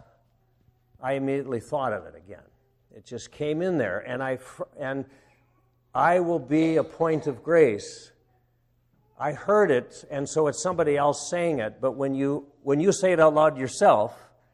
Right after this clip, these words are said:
say, say it out loud with me. "I will be a point of grace." All of a sudden, the pronoun "I" is you. So, all, so when I said it out loud, I thought, "Oh, man."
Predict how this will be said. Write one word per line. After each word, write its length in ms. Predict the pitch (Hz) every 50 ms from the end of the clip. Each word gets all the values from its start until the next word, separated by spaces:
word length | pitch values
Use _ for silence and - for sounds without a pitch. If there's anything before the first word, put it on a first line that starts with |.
| _ _ _ _ _ _ _ _ _
say, 280 | - - 202 220 -
say 220 | 165 - - 226 214
it 100 | 196 175
out 180 | 160 160 151
loud 220 | 139 131 131 123 110
with 160 | 110 - -
me. 100 | 90 82 - _ _ _ _ _ _ _ _ _ _ _ _ _ _ -
"I 460 | 117 117 120 127 131 139 143 143 135 - - -
will 180 | 123 127 127
be 400 | 107 101 120 120 117 113 113 113
a 80 | 101 95
point 500 | - _ - 101 98 95 101 92 85 -
of 200 | 90 87 _ _
grace." 520 | _ 135 151 160 170 147 117 - _ _ _ _ _ _ _ _ _
All 100 | - 180
of 60 | 226 220
a 80 | -
sudden, 340 | - - 185 180 170 160 156
the 80 | 143 131
pronoun 760 | - - - 202 233 240 214 151 113 101 98 101 104 120 113 -
"I" 260 | 131 147 165 185 180
is 480 | 143 127 127 123 110 92 - - - _ _ _ _ _ _ _ _ _ _ _ _
you. 300 | 123 170 240 226 - - _ _ _ _ _ _ _ _ _ _ _ _ _ _ _ _ _ _ _
So, 140 | - 190 -
all, 280 | 175 202 208 202 180
so 140 | 151 - 190
when 140 | 190 185 175
I 80 | 151
said 320 | 139 - - 220 254 269 226
it 80 | 190
out 200 | 170 156 156 147
loud, 380 | 147 160 202 226 208 139 120 120
I 80 | 123 120
thought, 320 | - - 139 127 120 - - -
"Oh, 200 | - 175 143 -
man." 240 | - 160 185 180 -